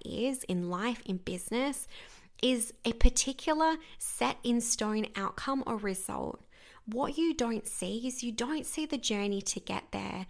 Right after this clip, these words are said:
And now I'm not saying that everything in life to get to a certain point has to have sacrifice, but you're making so many assumptions around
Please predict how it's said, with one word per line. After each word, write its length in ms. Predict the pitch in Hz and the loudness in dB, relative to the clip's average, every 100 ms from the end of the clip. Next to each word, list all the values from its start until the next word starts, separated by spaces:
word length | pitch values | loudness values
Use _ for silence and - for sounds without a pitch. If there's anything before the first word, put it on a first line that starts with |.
| - - | -12 -6
And 100 | - | 0
now 200 | 247 262 | 2 4
I'm 160 | 277 277 | 2 0
not 180 | 320 - | 0 -2
saying 360 | - 214 220 | -2 0 0
that 120 | 208 - | -2 -2
everything 560 | 202 190 196 208 196 196 | -2 -2 -4 -4 0 0
in 200 | 185 185 | 0 -2
life 400 | 180 - 247 - | -6 -4 -6 -4
to 120 | - | -4
get 280 | - - - | -4 -4 -2
to 140 | - | -2
a 60 | 190 | -2
certain 380 | - 185 101 185 | -2 -2 -2 -4
point 340 | - 190 196 | -2 0 0
has 320 | 196 - 185 | -4 -8 -8
to 80 | - | -6
have 220 | 190 175 | -4 -4
sacrifice, 920 | - - - - 208 - - 277 311 - - - - - | -2 -2 -4 -6 -8 -4 -2 -2 -4 -10 -16 -18 -20 -2
but 200 | 285 262 - - - | -2 0 -6 -20 -6
you're 180 | 233 277 | 0 0
making 480 | 269 294 294 320 277 | 2 -2 -2 0 0
so 320 | - - 269 | 0 0 0
many 280 | 285 285 254 | 0 0 -2
assumptions 680 | 247 220 226 220 214 202 - | -2 -2 -2 -2 -2 -4 -6
around 560 | 208 196 202 196 202 | -6 -4 -4 -2 -4